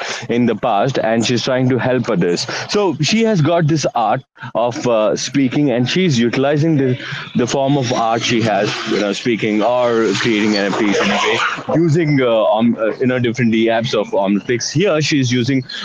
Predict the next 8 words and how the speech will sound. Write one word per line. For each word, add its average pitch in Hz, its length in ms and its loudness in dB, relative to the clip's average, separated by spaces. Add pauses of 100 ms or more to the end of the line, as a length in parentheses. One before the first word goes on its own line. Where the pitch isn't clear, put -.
Omniflix 160 560 0
T 190 180 0
V, 165 260 2 (280)
uh, 117 300 0
and 135 300 0
creating 156 420 2
this 135 180 0
content, 113 500 0